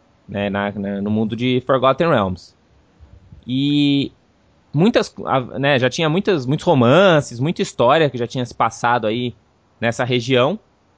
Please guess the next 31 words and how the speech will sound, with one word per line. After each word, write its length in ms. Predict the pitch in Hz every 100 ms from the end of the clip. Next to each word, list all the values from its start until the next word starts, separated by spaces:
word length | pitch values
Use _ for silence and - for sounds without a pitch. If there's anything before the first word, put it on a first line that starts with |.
| -
né? 300 | 113 127 139
E 680 | 120 131 135 131 131 131 131 131
em 80 | 151
dois 280 | 180 170
mil 260 | 143 165 220
e 60 | 185
dois, 600 | 123 131 190 202 - - _
a 240 | 110 110 104
BioWare, 640 | 107 170 135 113 147 180 127
junto 360 | 110 127 135
com, 520 | 143 127 120 113 110 101 - -
com 380 | 107 98 92 67
a 140 | 104
Atari, 460 | 107 - 113 131 170 _ _ _ _ _ _ -
né, 160 | 117
eles 220 | 117 120
lançaram 680 | 131 139 131 131 131 139 143 -
esse, 880 | 131 131 - 139 143 143 143 139 - _ _ _ _
esse 220 | 135 202
jogo 340 | 156 151 170
que 120 | 170 170
foi 180 | 170
o 80 | 170
Neverwinter 560 | 175 170 185 175 180 202
Nights, 460 | 156 147 - - _ _ _ _ _ _
que 60 | -
se 100 | 139
passava, 720 | - 139 - 123 131 143 135
então, 240 | 131 131
nessa 240 | 127 131 143
cidade 520 | 214 165 135 160